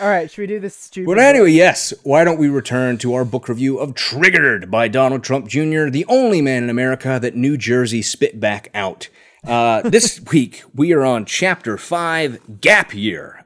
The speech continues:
Speaker 2: uh, for which my alternate chapter title is, My Mom Says They Won't Hang Out With Me Because They're Jealous.
Speaker 1: Uh, mine was Gap in the
Speaker 2: I don't even
Speaker 1: Narrative.
Speaker 2: get a chuckle for that. I
Speaker 1: No,
Speaker 2: don't
Speaker 1: it
Speaker 2: even
Speaker 1: wasn't
Speaker 2: get
Speaker 1: that
Speaker 2: a
Speaker 1: funny.
Speaker 2: chuckle for that.
Speaker 1: No, you gotta bring better jokes than that.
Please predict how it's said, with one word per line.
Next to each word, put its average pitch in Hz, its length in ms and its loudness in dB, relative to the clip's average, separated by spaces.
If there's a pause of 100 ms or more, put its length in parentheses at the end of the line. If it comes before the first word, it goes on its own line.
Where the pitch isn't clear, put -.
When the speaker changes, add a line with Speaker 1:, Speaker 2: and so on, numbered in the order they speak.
Speaker 2:
uh, 85 300 -12 (120)
for 113 100 -8
which 113 220 -6
my 135 160 -2
alternate 120 340 -4
chapter 110 380 -6
title 101 380 -10
is, 98 240 -10 (420)
My 143 80 4
Mom 165 320 4
Says 170 220 2
They 135 80 2
Won't 139 220 2
Hang 147 200 2
Out 139 140 0
With 120 100 -4
Me 131 140 4
Because 117 300 -4
They're 98 100 -8
Jealous. - 720 -2 (880)
Speaker 1:
Uh, 165 320 -2
mine 196 220 -2
was 180 180 -4
Gap 196 380 -2
in 175 180 -2
the 165 80 0
Speaker 2:
I 180 60 4
don't 220 180 6
even 165 180 2
Speaker 1:
Narrative. - 20 0
Speaker 2:
get 143 120 4
a 120 80 0
chuckle 180 460 2
for 277 160 2
that. 294 420 4 (500)
I 233 120 4
Speaker 1:
No, 240 60 6
Speaker 2:
don't 240 100 6
Speaker 1:
it - 20 4
Speaker 2:
even 220 160 4
Speaker 1:
wasn't 175 60 0
Speaker 2:
get 180 100 6
Speaker 1:
that 143 80 2
Speaker 2:
a 127 60 0
Speaker 1:
funny. 147 100 -8
Speaker 2:
chuckle 330 460 4
for 320 160 2
that. 330 280 6
Speaker 1:
No, 208 60 2
you 226 60 0
gotta 269 180 0
bring 247 240 -2
better 220 220 0
jokes 220 340 -4
than 147 160 -12
that. 135 220 -12